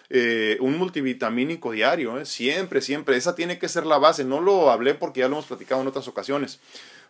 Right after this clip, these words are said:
pero, pero sí, definitivamente, eh, eh, esa es la base de estar bien. ¿Cómo, cómo justifico yo, cómo explico esto de la, del multivitamínico, todo lo, o sea, perdón, la necesidad del multivitamínico diario?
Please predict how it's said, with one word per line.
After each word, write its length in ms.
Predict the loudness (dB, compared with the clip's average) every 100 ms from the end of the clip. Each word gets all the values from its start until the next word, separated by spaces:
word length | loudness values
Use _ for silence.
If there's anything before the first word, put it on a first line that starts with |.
| 0
pero, 400 | 4 6 4 2
pero 180 | 0 0
sí, 320 | 0 0 0
definitivamente, 1040 | -6 -4 -6 -2 2 2 2 -2 0 0
eh, 340 | 4 4 2 -2
eh, 240 | 0 0 0
esa 220 | -2 -2
es 60 | 2
la 200 | 4 6
base 460 | 6 4 2 -8
de 140 | -6 -8
estar 260 | 0 0
bien. 320 | 2 -2 -2 -8 _ _ _ _ _ _ _ _ -4
¿Cómo, 380 | 2 4 4 4
cómo 220 | 2 4
justifico 600 | 2 -2 -4 -4 2 6
yo, 160 | 6 6
cómo 200 | 4 2
explico 480 | 0 -4 -4 0 0
esto 240 | 2 0
de 40 |
la, 180 | 2 2
del 160 | 0 -4
multivitamínico, 800 | -4 -4 -6 -4 -4 -4 -4 -2
todo 140 | 0
lo, 80 | 0
o 40 | 0
sea, 120 | -6
perdón, 360 | -4 -2 2
la 100 | 2
necesidad 560 | 2 2 -2 0 4 4
del 120 | 4
multivitamínico 800 | -4 -4 -6 -6 -4 -4 -4 -4
diario? 300 | -2 -2 -2